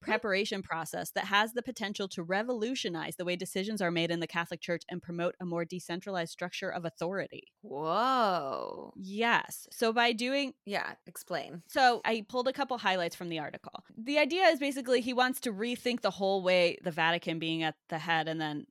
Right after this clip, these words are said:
Speaker 2: power coming down that way, and instead making it more of a loop and make, I mean, I think there's going to be a meeting about how to structure the power structure, but essentially the idea is parishes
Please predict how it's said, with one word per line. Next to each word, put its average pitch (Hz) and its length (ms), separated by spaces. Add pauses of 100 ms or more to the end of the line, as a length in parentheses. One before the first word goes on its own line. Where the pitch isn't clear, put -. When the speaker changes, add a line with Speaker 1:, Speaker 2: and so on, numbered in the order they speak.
(140)
Speaker 2:
power 156 360
coming 160 260
down 156 480
that 151 180
way, 190 220
and 175 100
instead 190 380
making 196 260
it 180 60
more 180 180
of 175 120
a 170 40
loop 170 400
and 170 240
make, 165 460
I 208 60
mean, 220 160
I 208 100
think 240 260
there's 196 440
going 262 160
to 262 60
be 240 120
a 220 80
meeting 214 320
about 185 260
how 180 220
to 170 100
structure 156 600
the - 160
power 147 320
structure, - 420
but 175 180
essentially 185 680
the 175 160
idea 170 320
is - 160
parishes 214 880